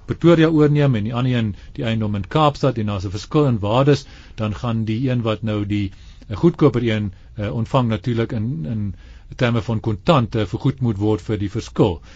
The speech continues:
So, dis belangrik om te verstaan dat, eh, eh, die benadering, eh, kan altyd soepel wees. Eksekuteur moet die kinders, eh, en die erfgename raadpleeg om vas te stel wat is hulle behoeftes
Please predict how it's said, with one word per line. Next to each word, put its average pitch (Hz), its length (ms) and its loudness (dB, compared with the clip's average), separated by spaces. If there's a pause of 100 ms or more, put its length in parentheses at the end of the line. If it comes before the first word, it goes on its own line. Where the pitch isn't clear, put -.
(260)
So, 135 320 4
dis 143 160 2
belangrik 151 460 4
om 139 180 2
te 143 100 2
verstaan 135 520 2
dat, 113 340 -2
eh, 113 120 2
eh, 113 680 -8
die 113 100 -2
benadering, 127 600 2
eh, 117 360 2
kan 127 180 -2
altyd 123 260 0
soepel 151 360 6
wees. 151 280 4 (240)
Eksekuteur 120 680 4
moet 117 260 0
die 107 340 0
kinders, 135 360 2
eh, 104 280 -2
en 104 120 -4
die 123 60 -6
erfgename 117 580 -2
raadpleeg 131 560 0
om 101 80 -6
vas 123 200 -4
te 113 120 -8
stel 113 220 -4
wat 104 100 -6
is 90 80 -10
hulle 101 140 -4
behoeftes 139 500 2